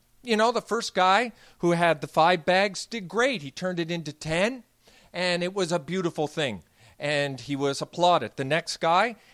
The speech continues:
he, you know, he multiplied his silver, and great.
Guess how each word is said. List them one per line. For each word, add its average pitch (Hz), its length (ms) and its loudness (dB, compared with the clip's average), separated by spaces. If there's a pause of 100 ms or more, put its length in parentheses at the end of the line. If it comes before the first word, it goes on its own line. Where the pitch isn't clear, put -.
he, 143 300 -6 (400)
you 117 140 -8
know, 131 180 2
he 156 140 -2
multiplied 143 640 0
his 143 180 -6
silver, 185 540 0 (280)
and 139 340 -2 (140)
great. 131 600 0